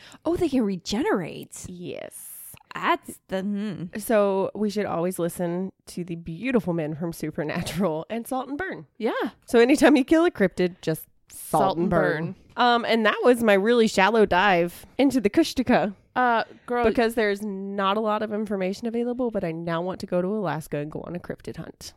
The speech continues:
Speaker 1: I mean, I do wanna go back to Alaska. Still not convinced there's more animals there than just weasels.
Speaker 2: There's a lot of otters. They have, like, one of the largest condensed population of otters. And that's where a lot of people think that this cryptid came from because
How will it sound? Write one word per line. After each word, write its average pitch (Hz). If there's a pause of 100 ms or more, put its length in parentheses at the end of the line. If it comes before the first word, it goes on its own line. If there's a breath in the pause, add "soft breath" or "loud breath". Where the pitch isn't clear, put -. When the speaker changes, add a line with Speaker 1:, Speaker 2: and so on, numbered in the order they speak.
(160)
Speaker 1:
I 233
mean, 190
I 185
do 185
wanna 170
go 160
back 151
to 151
Alaska. -
Still -
not 196
convinced 165
there's 165
more 160
animals 156
there 151
than 147
just 147
weasels. 185 (120 soft breath)
Speaker 2:
There's 233
a 262
lot 233
of 214
otters. 170
They 185
have, 180
like, 156
one 175
of 165
the 160 (120)
largest 165
condensed 156
population 151
of 165
otters. - (160 soft breath)
And 175
that's 175
where 190
a 170
lot 165
of 170
people 180
think 165
that 156 (100)
this 175
cryptid -
came 208
from 359 (120)
because 170